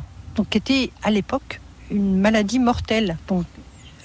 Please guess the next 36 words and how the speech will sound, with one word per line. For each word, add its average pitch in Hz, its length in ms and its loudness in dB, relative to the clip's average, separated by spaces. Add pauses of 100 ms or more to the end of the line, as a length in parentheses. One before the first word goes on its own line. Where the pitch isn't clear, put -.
quand 214 220 0
elle 202 80 2
est 208 140 0
arrivée 196 260 2
ici, 254 240 2
la 214 100 6
dame 240 200 4
avait 196 160 0
soixante-dix 233 540 2
ans, 226 120 2
donc 185 200 -2
elle 185 120 4
raconte 185 420 2
une 185 220 2
histoire 208 400 0
qui - 80 -6
était, 185 300 0
euh, 170 260 0
juste 208 260 2
après 208 220 0
la 190 100 0
guerre. 233 240 2 (1120)
Et 220 200 4
le 208 140 2
médecin 233 520 2
a 196 180 4
essayé 220 340 2
de 196 80 -2
la 190 220 6
soigner, 196 580 2
il 262 80 4
n'a 190 100 0
pas - 100 2
réussi, 277 640 4
il 220 80 4
a 202 100 4